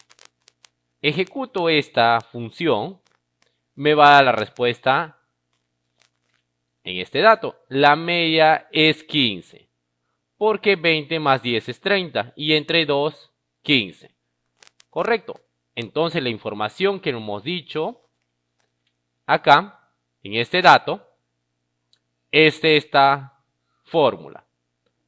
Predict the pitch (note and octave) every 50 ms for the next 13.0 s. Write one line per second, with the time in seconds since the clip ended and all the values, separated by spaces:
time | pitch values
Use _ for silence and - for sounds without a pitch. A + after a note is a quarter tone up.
0 | _ _ _ - F3 G#3 A3+ G#3 A3+ G#3+ F#3 F#3+ F3+ - E3 D#3+ D#3 D3+ C3+ B2+
1 | A2+ G#2 - - C#3 G3 - _ _ _ _ _ _ _ _ _ _ _ _ _
2 | _ _ _ D#3+ D#3+ D#3+ - F#3 E3+ F3 F3+ F3 D3 A#2+ A2 - B2+ A#2+ C#3 D3+
3 | D3+ C3+ A2 G2 G2+ B2 D3 _ _ _ _ _ _ _ _ _ _ _ _ _
4 | _ _ _ _ _ _ _ _ _ _ _ _ _ _ _ _ _ _ _ _
5 | - _ - _ _ _ _ _ _ _ _ _ _ _ _ _ _ _ _ _
6 | - - G3 G#3 F#3+ E3+ E3 D#3+ E3+ - - F#3 E3+ D#3 E3 F3 E3 D#3+ D#3 E3
7 | E3+ D3+ - _ A#2 A2+ A2+ C3+ D#3 D3+ C3 G#2 E2 D2+ - - _ _ _ _
8 | _ _ _ _ _ _ _ _ A2+ B2 - - C#3 C3+ B2+ - A#2+ G2 G2+ G#2+
9 | G#2+ G#2+ A2 A2+ B2+ D3 - G#3+ G#3 - - D#3+ C#3 C3 E3 F#3 - G2 F#2 -
10 | G#2+ - B2+ C#3 F3+ G3 E3 C3+ C#3 C3+ D#3 C#3 - G#3 G#3+ A3 G#3 G#3 G#3 F3+
11 | G3 F3+ - F#3+ F#3 - E3+ D#3+ - F3 E3 E3 D#3+ - - - G3+ G3+ F#3 E3+
12 | D3+ - E3+ D#3 D3 D3 C#3+ C3+ B2 A#2 A2+ A#2 A2 G2 F2 E2 D#2 C#2 -